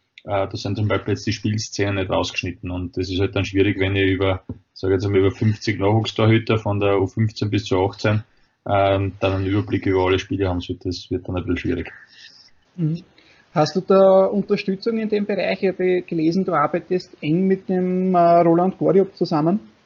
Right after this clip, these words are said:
Speaker 1: Der Roll ist eigentlich jetzt hauptverantwortlich für die Trainerausbildung und, äh, hat jetzt da
Speaker 2: Mhm.
Speaker 1: was, was die, die, die Nachwuchsspieler und so weiter betrifft, ähm, eigentlich damit jetzt im, im Detail nichts zu tun. Wir haben aber natürlich schon auch,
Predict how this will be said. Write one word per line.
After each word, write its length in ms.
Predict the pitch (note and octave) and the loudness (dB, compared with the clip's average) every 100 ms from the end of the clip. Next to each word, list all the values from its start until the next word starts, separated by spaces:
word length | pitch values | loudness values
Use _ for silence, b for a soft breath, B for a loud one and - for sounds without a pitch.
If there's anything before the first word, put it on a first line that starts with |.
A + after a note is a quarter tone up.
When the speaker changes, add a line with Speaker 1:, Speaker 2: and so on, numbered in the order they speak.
| _ _ - B B B _ - | _ _ -20 B B B _ 2
Speaker 1:
Der 100 | A2 | 4
Roll 240 | G#2 B2 | 6 8
ist 140 | C3+ A#2+ | 8 6
eigentlich 480 | G#2 A#2 A#2 A2+ | 4 2 0 -2
jetzt 360 | A#2+ G#2+ - - | -4 -8 -10 -12
hauptverantwortlich 800 | - G#2 G#2 A2+ G#2+ A2 G2+ G#2 | -4 -4 -2 0 0 -2 -4 -4
für 80 | - | -4
die 100 | G#2 | -4
Trainerausbildung 720 | - F#2+ G#2 G2+ - F2 F#2 | -4 -4 -2 -4 -4 -6 -6
und, 240 | F2+ E2 F#2+ | -6 -6 -8
äh, 40 | |
hat 320 | E2 D#2+ F#2 | -6 -6 -2
jetzt 240 | G2 F2+ - | -2 -2 -2
da 60 | |
Speaker 2:
Mhm. 60 | D#2 | -2
Speaker 1:
was, 240 | F2 - - | -2 -6 -14
was 180 | E2+ | -16
die, 200 | - F#2 | -6 -6
die, 200 | F2 F2+ | -2 -2
die 100 | F2+ | -2
Nachwuchsspieler 720 | F2+ F2 F2 F#2+ - - G2 | -4 -2 -2 -4 -2 0 0
und 80 | G2 | 0
so 100 | F#2 | 0
weiter 200 | F#2+ F#2 | -2 -2
betrifft, 440 | F2+ E2+ F#2 - - | -4 -2 -4 -2 -4
ähm, 960 | F#2 F2+ F2+ F2+ F2+ F2+ F2 - B2+ | -2 -2 -2 -4 -4 -4 -6 -6 -6
eigentlich 300 | - F#2+ F#2+ | -2 0 2
damit 340 | - F#2+ G2 F2+ | 2 0 0 -2
jetzt 180 | F#2 - | -4 -4
im, 240 | F#2+ F#2 | -2 -2
im 100 | F#2 | -2
Detail 280 | F2+ F#2 F2+ | -2 0 0
nichts 240 | F#2+ G#2+ | 2 0
zu 60 | - | 0
tun. 180 | A2+ A2 | 2 6
Wir 100 | F#2+ | 6
haben 180 | G2+ G#2+ | 6 4
aber 140 | G2 | 4
natürlich 360 | G2 G2 G2 F2+ | 2 0 0 -2
schon 300 | G2 G#2 G2+ | 0 0 2
auch, 320 | G2 G#2 | 2 0